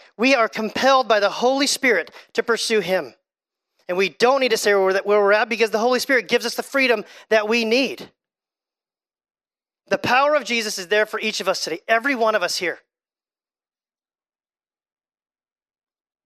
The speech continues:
We are called and we are set free by the love of Christ. That's our choice.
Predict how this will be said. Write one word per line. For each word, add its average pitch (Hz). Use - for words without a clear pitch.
We 226
are 226
called 247
and 202
we 220
are 214
set 262
free 247
by 208
the 214
love 214
of 220
Christ. 220
That's 196
our 240
choice. -